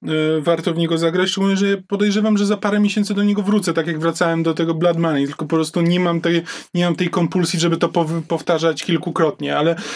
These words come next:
ale może ja właśnie jak wrócę za te parę miesięcy i będę miał już pod-, odblokowane tych kilka możliwości, no bo już po tam parę punktów zdobyłem przy pierwszym przejściu, to może to będzie właśnie fajne, że teraz wrócę do tej gry,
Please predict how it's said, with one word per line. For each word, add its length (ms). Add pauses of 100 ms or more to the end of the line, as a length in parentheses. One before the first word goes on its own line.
(160)
ale 140
może 200
ja 80
właśnie 220
jak 100
wrócę 260
za 100
te 100
parę 200
miesięcy 380
i 60
będę 160
miał 160
już 100
pod-, 280 (100)
odblokowane 680
tych 160
kilka 260
możliwości, 580
no 80
bo 120
już 120
po 80
tam 140
parę 220
punktów 340
zdobyłem 360
przy 140
pierwszym 300
przejściu, 520 (500)
to 80
może 180
to 80
będzie 200
właśnie 240
fajne, 280
że 80
teraz 240
wrócę 320
do 120
tej 180
gry, 280